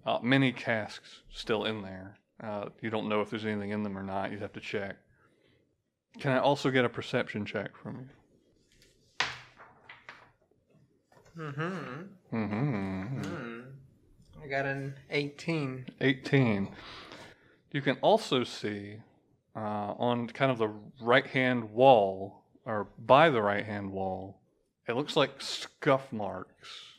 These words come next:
Speaker 1: in the floor that indicate maybe there's some kind of door there, a secret door in the wall that swings open.
Speaker 2: Can I investigate?
Speaker 1: Yes.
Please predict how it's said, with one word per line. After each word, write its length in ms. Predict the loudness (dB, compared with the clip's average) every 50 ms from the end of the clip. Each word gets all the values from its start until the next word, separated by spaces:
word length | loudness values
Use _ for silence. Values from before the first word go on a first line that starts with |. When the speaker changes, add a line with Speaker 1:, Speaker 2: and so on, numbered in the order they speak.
| _ _ _ _ _ _ _ _ _ _ _ _ _ _ _ _ _ _ _ _ _
Speaker 1:
in 140 | -4 -2 0 0
the 80 | 0
floor 680 | -2 -4 -8 -4 0 2 4 4 4 4 2 0 -2 -4 -4
that 140 | -4 0 2
indicate 480 | 2 2 2 0 0 0 -2 0 0
maybe 300 | 0 0 0 0 0 -2 -2
there's 220 | -2 -4 -6 -6
some 240 | -6 -6 -6 -6 -6
kind 260 | -8 -8 -8 -6 -6
of 120 | -8 -10 -12 -16 _ -20 _ _ _ _ _ _ _ _ _ -20 -12 2
door 400 | 4 6 8 8 8 8 8 6
there, 480 | 4 0 0 -2 -4 -6 -8 -10 -12 -16 _ _ _ _ _ _ _ _ _ _ _ _ _ _ _ _ _ _ _ -10
a 40 | -8
secret 460 | -8 -2 -2 -2 0 0 -2 -4 -2
door 300 | 2 4 4 6 6 4
in 80 | 4 2
the 80 | -2
wall 260 | -2 -2 -2 -2 0 -2
that 140 | -4 -6
swings 440 | -6 -8 -4 -2 0 0 0 -2 -2
open. 440 | -2 -4 -2 -4 -6 -8 -8 -12 -16 -20 _ _ _ _ _ _ _ _ _ _ _ _ _ _ _ _ _ _ _ _ _ _ _ _ _ _ _ _
Speaker 2:
Can 160 | -12 -8 -6
I 120 | -4 -4 -4
investigate? 920 | -6 -8 -8 -6 -6 -6 -6 -8 -12 -16 -14 -12 -8 -6 -6 -6 -8 -10 -18 -20 -20 -20 -20 _ -10
Speaker 1:
Yes. 420 | -6 -4 -2 0 0 -2 -4 -8